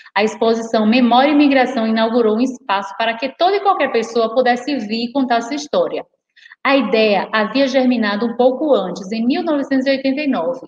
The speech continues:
em meio à gravação de duzentas horas de histórias de vida de judeus imigrantes vindos de mais variadas regiões do mundo. Então, gente, ó,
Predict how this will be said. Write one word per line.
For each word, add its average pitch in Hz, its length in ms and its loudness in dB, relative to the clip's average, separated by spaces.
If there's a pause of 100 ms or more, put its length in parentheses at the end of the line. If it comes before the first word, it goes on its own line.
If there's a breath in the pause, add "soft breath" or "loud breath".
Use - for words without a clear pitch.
(100)
em 254 220 2
meio 214 240 0
à - 20 2
gravação 208 680 -6
de 190 120 -12
duzentas 269 680 -2
horas 196 300 0
de 208 80 -6
histórias 233 460 -2
de 233 160 -4
vida 196 280 -6
de 190 160 -8
judeus 226 520 0 (640 soft breath)
imigrantes 233 880 2
vindos 233 400 0
de 233 80 -6
mais 285 340 2
variadas 247 480 4
regiões 240 500 -2
do 285 120 -6
mundo. 202 340 -4
Então, 262 320 0
gente, 202 380 -4
ó, 226 400 0